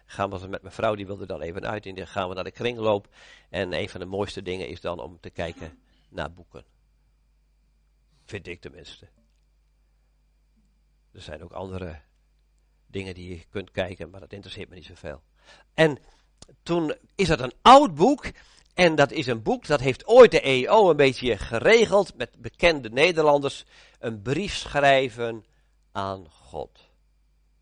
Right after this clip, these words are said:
Ja, ik, ik hoor niemand meer instemmen, dus, oh, toch nog, ja, ik denk,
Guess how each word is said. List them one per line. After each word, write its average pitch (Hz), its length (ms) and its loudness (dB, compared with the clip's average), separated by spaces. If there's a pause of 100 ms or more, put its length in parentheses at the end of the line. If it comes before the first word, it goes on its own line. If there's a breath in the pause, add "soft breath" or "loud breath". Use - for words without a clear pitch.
(2250)
Ja, 107 160 -6
ik, 101 120 -6
ik 98 140 -16
hoor 113 200 -4
niemand 117 300 -6
meer 104 180 -4
instemmen, 113 680 -8 (260)
dus, - 260 -14
oh, 269 160 4
toch 277 200 6
nog, 220 320 6
ja, 127 220 4
ik 110 100 -14
denk, 123 200 -4